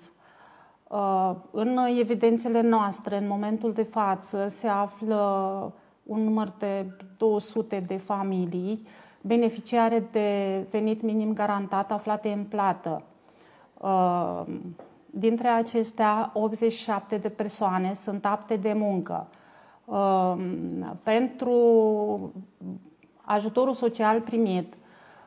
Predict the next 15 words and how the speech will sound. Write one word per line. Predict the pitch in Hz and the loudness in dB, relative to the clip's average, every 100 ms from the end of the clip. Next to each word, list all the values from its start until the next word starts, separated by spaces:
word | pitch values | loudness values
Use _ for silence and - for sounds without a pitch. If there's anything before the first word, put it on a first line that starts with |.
| _ | _
persoanele | 220 220 247 247 254 233 226 226 220 214 | -2 0 2 2 2 4 4 4 4 2
beneficiare | 202 220 226 226 220 233 226 220 | 0 0 0 -4 -2 2 4 4
de | 202 | 0
venit | 202 208 214 220 | 0 0 0 -2
minim | 220 226 220 | 0 2 2
garantat, | 208 208 208 202 196 196 - 240 | 2 2 2 2 2 2 0 0
una | 247 214 | 2 2
sau | 214 208 | 2 2
mai | 208 - - | 10 10 12
multe | 269 220 | 8 4
<coughs> | |
persoane | 220 220 226 208 185 | 0 2 2 2 -2
din | 196 | -4
familia | 190 196 202 220 226 196 | -2 -2 0 2 2 2
beneficiară, | 214 214 208 - - 196 185 185 | -2 -2 -6 -10 -2 0 2 -2